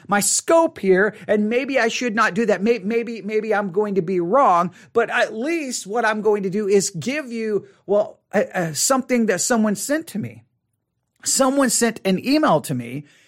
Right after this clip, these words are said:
and they feel there's going to be two trends that's going to, I'm not gonna say dominate the church, is going to become very present in the church moving into, well, twenty twenty-three. And th-, they didn't give the specified dates.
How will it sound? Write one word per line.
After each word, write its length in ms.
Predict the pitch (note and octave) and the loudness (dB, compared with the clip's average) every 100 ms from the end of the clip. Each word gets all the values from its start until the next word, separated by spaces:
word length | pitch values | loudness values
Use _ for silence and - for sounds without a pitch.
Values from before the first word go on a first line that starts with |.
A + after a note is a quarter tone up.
| _ _ - | _ _ -2
and 160 | G3 | 0
they 140 | A#3+ A#3 | 0 0
feel 200 | B3+ A#3 | 2 4
there's 220 | G#3+ D#3 | 4 4
going 160 | A3+ | 2
to 80 | G#3+ | 2
be 120 | G3+ | 0
two 380 | G3 - B3+ D4+ | -4 -4 -2 -2
trends 640 | D4 - C#4+ C4 D3+ D3 C#3+ _ _ _ | -2 0 2 2 -2 -4 -10 _ _ _
that's 160 | G3+ G#3+ | -2 0
going 300 | A#3 B3+ A3+ | 2 2 2
to, 300 | A3 - E3+ - | -2 -4 -14 -4
I'm 160 | G3 A3+ | -2 0
not 160 | A3+ | -2
gonna 140 | A3+ G3 | -2 -2
say 140 | F#3 | -2
dominate 540 | D3+ A#3 C#4 B3 F#3+ | 2 2 2 -2 -6
the 80 | D#3 | -8
church, 320 | C3+ C3+ C3+ _ _ - | -8 -8 -8 _ _ -2
is 140 | F#3+ | 0
going 180 | B3+ C4 | 2 2
to 80 | A#3 | 2
become 260 | A3+ A#3 | 0 2
very 260 | G3 A3 G#3 | 2 2 0
present 600 | - - C4+ B3+ A3+ - _ | -4 -2 0 2 0 -2 _
in 340 | B3+ D#4 E4 D4 | 2 2 2 -2
the 100 | C4 | -4
church 640 | - D#4 B3+ F3 - - _ _ - | -2 0 2 0 -4 -14 _ _ 0
moving 460 | G3+ D#4 C#4 C#4+ C#4+ | 2 2 0 -2 0
into, 840 | C4 G#3 G#3 G3+ E3 G#3+ G#3+ G#3+ | 2 2 2 0 -2 -4 -2 2
well, 400 | F#3+ F#3 F#3+ F#3+ | 4 6 4 2
twenty 300 | - F#3 F#3 | -4 -8 -6
twenty-three. 680 | F3+ F#3 F3 E3+ F3 E3+ E3+ | -4 -4 -4 -4 0 2 2
And 200 | C3 D3 - | 0 -8 -6
th-, 240 | F3 G3+ | -2 0
they 160 | B3+ D4 | 2 2
didn't 260 | D4 B3 | -2 -6
give 200 | G3 A3+ | 0 0
the 80 | F3+ | 0
specified 640 | - G3 F#3 F3 D#3 C#3+ | -4 -2 -2 -2 0 0
dates. 320 | C3 F#3 F#3 | 0 2 0